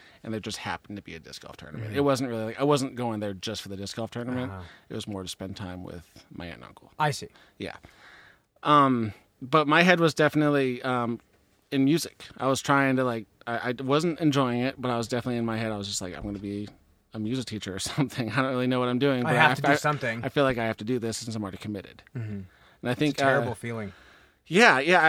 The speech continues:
Speaker 1: I, I, I feel like even to this day that I should have taken a gap year just to figure out what I wanted to do instead of just jumping into college
Speaker 2: It's easier
Speaker 1: life.
Speaker 2: said than done, you know?
Speaker 1: Yeah, but I,
Speaker 2: Yeah.
Speaker 1: I just had no idea what I was doing, and I, I just felt stuck. Um,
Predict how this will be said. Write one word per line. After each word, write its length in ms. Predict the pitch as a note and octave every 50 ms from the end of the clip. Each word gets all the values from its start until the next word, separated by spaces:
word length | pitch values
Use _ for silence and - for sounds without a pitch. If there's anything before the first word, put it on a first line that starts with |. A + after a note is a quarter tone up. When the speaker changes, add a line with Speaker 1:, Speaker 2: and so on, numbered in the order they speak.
| D#3+ D#3 - -
Speaker 1:
I, 100 | D#3+ E3
I, 80 | E3 D#3+ -
I 60 | E3
feel 260 | D#3 - - G3 G3 G3
like 180 | F#3 F3 D#3 -
even 220 | G3 D#3+ D#3 D#3+
to 80 | D3 D#3
this 140 | D3 C#3+ -
day 120 | D3+ D3
that 100 | C#3 C#3
I 40 | C3
should 200 | B2+ - - C#3
have 100 | C3 -
taken 240 | - C#3 A#2+ B2 A#2+
a 40 | A2+
gap 280 | G2 A#2 A#2 A#2 -
year 140 | A2+ A#2 A#2
just 160 | G#2+ A2 - -
to 60 | G#2+
figure 200 | - A#2 A2+ A#2
out 60 | A#2
what 80 | A#2 A2+
I 80 | A2 A2+
wanted 300 | A2 A2+ A2+ A2 A2 G2
to 60 | F#2
do 160 | F#2 G#2+ A2+ A2+
instead 220 | A2 G2+ - A2
of 80 | G#2 F#2+
just 180 | F#2+ G2 -
jumping 320 | - - A2 G#2 G2+ G#2 G2
into 200 | G2+ G2+ F#2 F2+
college 320 | - G#2+ G2 G2 F#2+ E2+
Speaker 2:
It's 40 | -
easier 240 | F3+ F3+ D3+ D3 D3
Speaker 1:
life. 60 | C3
Speaker 2:
said 220 | - - D3 C#3+
than 140 | B2+ B2+ B2
done, 240 | A#2 C3+ C#3 C#3 C3
you 100 | B2+ B2
know? 80 | A#2+ B2
Speaker 1:
Yeah, 140 | B2+ A#2 G#2 - - - -
but 80 | A#2
I, 140 | G#2+ C3+ C#3
Speaker 2:
Yeah. 140 | C3 - A#2+
Speaker 1:
I 80 | B2+ B2+
just 220 | A2+ A#2 A2+ -
had 180 | - A#2+ A#2+ G#2+
no 180 | A2+ A#2 A#2 A2+
idea 160 | A2+ A2+ A2
what 140 | G#2+ G#2+ G#2
I 60 | G#2
was 120 | G2+ G2
doing, 320 | - A2 G#2+ G#2+ A2 G#2+ G#2
and 260 | G2+ F#2 F#2 F#2+ -
I, 60 | G#2
I 40 | G#2
just 340 | F#2 G2 F#2 - - - - _
felt 200 | - G2 E2 -
stuck. 380 | - - - G#2+ F#2+ - - - - _ _ _ -
Um, 460 | B2+ A#2 A2 G#2 G2+ G2 F#2 F#2